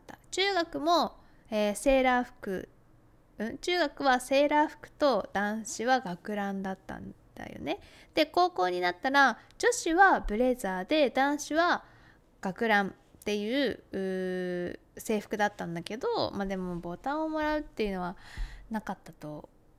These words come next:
思うな。ね。タリホーさん、ラジオといえば中学の時に受験勉強そっ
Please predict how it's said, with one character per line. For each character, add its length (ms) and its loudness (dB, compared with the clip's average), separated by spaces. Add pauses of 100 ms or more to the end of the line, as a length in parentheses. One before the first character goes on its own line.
思 240 -8
う 80 -16
な。 640 -6 (1300)
ね。 220 -10 (1800)
タ 100 4
リ 140 4
ホ 220 -4
ー 60 -6
さ 200 -10
ん、 80 -12 (180)
ラ 180 -4
ジ 160 -4
オ 120 -4
と 180 -6
い 60 -2
え 100 -2
ば 200 -4
中 240 -2
学 200 -2
の 120 -6
時 280 -8
に 200 -10 (320)
受 140 -6
験 560 -2
勉 320 -2
強 200 -8
そ 180 -10
っ 40 -8